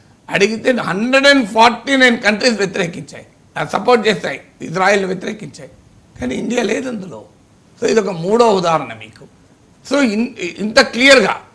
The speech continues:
ఈ మధ్య కాలంలో పాకిస్తాన్ వైపు ఇంత అమ-, ట్రంప్ వ-,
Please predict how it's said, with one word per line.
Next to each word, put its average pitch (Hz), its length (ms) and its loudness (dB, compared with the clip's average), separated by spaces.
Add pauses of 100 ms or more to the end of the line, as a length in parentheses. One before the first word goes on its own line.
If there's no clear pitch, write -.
(420)
ఈ 233 160 0
మధ్య 233 280 2
కాలంలో 226 580 0
పాకిస్తాన్ 214 840 2
వైపు 202 540 0 (300)
ఇంత 220 400 -2
అమ-, 180 320 0
ట్రంప్ 196 480 -4
వ-, 196 220 -10